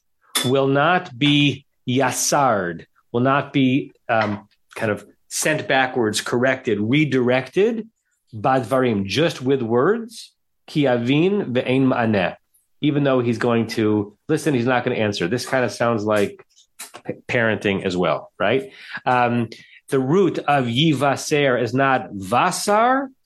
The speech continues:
it's yasar, to be kind of sent backwards, to be, um, to be, to be removed, to be corrected, and it's the same form. So Rashi, these are the last two of maybe five or six situations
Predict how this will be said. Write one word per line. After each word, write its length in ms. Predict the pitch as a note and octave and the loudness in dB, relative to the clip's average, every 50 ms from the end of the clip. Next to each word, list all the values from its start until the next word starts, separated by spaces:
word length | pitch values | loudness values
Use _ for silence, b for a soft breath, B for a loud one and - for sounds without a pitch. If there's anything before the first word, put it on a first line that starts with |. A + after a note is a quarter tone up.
| _ - _ | _ -6 _
it's 360 | D#3 F#3+ G3+ G3+ - - - _ _ _ | 0 0 2 0 -4 -10 -16 _ _ _
yasar, 840 | - C#3 C#3 C3+ C#3 C3+ - - - D3 C3+ C3+ C3 C3 C3 C3 C3 - | -4 0 2 2 2 0 -2 -2 0 2 2 4 4 2 2 -2 -4 -8
to 80 | C#3 | -10
be 220 | A#2 A#2 C3 C3 B2+ | -2 0 2 2 2
kind 200 | - B2+ B2 A#2+ | 2 0 0 0
of 160 | A2+ G#2+ - _ _ _ _ _ _ | 0 -2 -8 _ _ _ _ _ _
sent 380 | - - - D#3 D#3 C#3+ - - | -10 -4 -2 0 0 -2 -2 -2
backwards, 540 | C3+ B2 A#2 A#2 A2 - G2+ F#2+ F#2+ - - | 0 0 0 0 0 -2 -2 -2 -2 -4 -4
to 100 | - G#2 | -4 -2
be, 320 | G#2+ A2 A2 G#2+ A2 G#2 | 0 0 0 0 0 0
um, 380 | F#2+ G2+ G2 F#2+ G2 G2 G2 G2 - - _ _ | 0 0 0 0 0 -2 -4 -6 -14 -20 _ _
to 80 | - C3 | -6 -4
be, 180 | A2 A2+ - - | -4 -4 -6 -4
to 120 | - C3 | -6 -2
be 120 | A#2 A#2+ A#2+ | 0 2 2
removed, 480 | A2+ A2+ A2+ A#2+ B2 A#2 G#2+ F2 - | 2 2 2 2 2 2 0 -2 -6
to 60 | - G2+ | -4 -4
be 80 | G#2 | -4
corrected, 680 | G2+ - A2+ A2 B2 C3 B2+ - F3 F#3 G3+ F#3 D3 - b b b b b | -2 -2 0 0 0 0 0 0 0 0 2 0 -2 -8 b b b b b
and 240 | _ - A2 A2+ A#2 - | _ 0 0 0 0 0
it's 200 | B2 A2 - - | -2 -4 -4 -4
the 80 | - A2+ | -6 -6
same 640 | - - - B2+ A#2+ B2 A#2+ A#2+ A#2+ B2 C3 - _ - | -4 -2 0 0 2 2 2 2 2 0 -2 -6 _ -6
form. 340 | - A2+ G2 E2+ D#2 D#2+ B B B B | -4 -2 -2 -2 -4 -6 B B B B
So 160 | - - C3+ | -4 -2 0
Rashi, 640 | B2+ C#3+ D3+ F3 D3+ - - D#3+ D#3 D3 B2+ - - _ _ | 2 2 2 2 0 0 0 2 2 2 0 -4 -10 _ _
these 180 | D3+ D3+ C3 C#3 | -2 0 0 0
are 60 | C#3+ | 0
the 100 | C3 B2+ | 0 2
last 420 | B2+ C3+ C#3+ D#3 D#3 C3 - - | 2 2 2 2 2 0 -4 -8
two 260 | - - D3 C#3+ C#3 | -4 0 2 2 2
of 120 | C3+ B2 A#2 | 2 2 0
maybe 220 | B2+ B2+ A#2+ A2+ | 0 0 0 0
five 360 | - - - C3 B2+ C3 B2 | -2 -2 -2 0 0 2 0
or 60 | C3 B2+ | -2 -4
six 260 | - - C3 - - | -4 -6 -6 -6 -6
situations 680 | A#2 G#2 - A#2 C3 D#3+ E3+ - - D#3 D3+ D3+ C#3 | -6 -4 -2 0 0 0 0 0 0 0 0 0 0